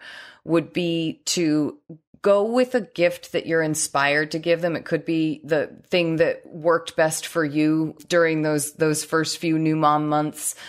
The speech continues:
It could be, as she mentioned, she might know that this person would love based on her design aesthetic, things like that. But I would go for a personal gift off registry instead of going on the registry.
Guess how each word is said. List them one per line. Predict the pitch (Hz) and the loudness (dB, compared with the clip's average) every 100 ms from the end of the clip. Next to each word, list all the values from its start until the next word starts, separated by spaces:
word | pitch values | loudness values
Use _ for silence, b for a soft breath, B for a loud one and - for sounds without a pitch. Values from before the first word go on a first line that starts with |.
| B B | B B
It | - 151 | -2 -2
could | - 165 | 0 -2
be, | 139 156 156 151 - | 0 2 2 2 2
as | 147 143 | 0 0
she | - | 0
mentioned, | 156 147 156 147 | 2 2 0 -2
she | - | 0
might | 151 147 | -2 0
know | 156 147 147 143 - | 2 2 2 -2 -2
that | 165 143 - | -2 -2 -6
this | 151 156 - | -2 -2 0
person | 165 156 160 156 | 0 0 -2 -2
would | 143 | 2
love | 151 151 139 | 2 2 0
based | 143 143 151 | -2 0 0
on | 147 | 0
her | 143 143 139 | -2 -6 -4
design | 151 143 139 139 147 | -4 -2 0 0 -4
aesthetic, | - 139 143 - | -4 -4 -4 -6
things | 143 143 | -6 -2
like | 143 | -2
that. | 139 135 139 B B B B B | 0 -2 -2 B B B B B
But | 185 - | 0 4
I | 185 | 2
would | 220 220 | 2 0
go | 202 | 0
for | 202 190 | 0 -2
a | 165 | -2
personal | - 160 - 160 | -2 -2 -2 -2
gift | 151 151 - | 0 -2 0
off | 120 135 - | -2 -2 0
registry | 156 160 165 - 180 180 | 0 0 -4 -6 -4 -2
instead | - 151 - 156 151 | 0 0 2 2 2
of | 139 | 0
going | 151 143 139 | 0 2 0
on | - 131 135 | 0 0 0
the | 131 131 | 0 -2
registry. | 127 127 131 - - 127 120 | -2 -4 -4 -4 -2 -2 -2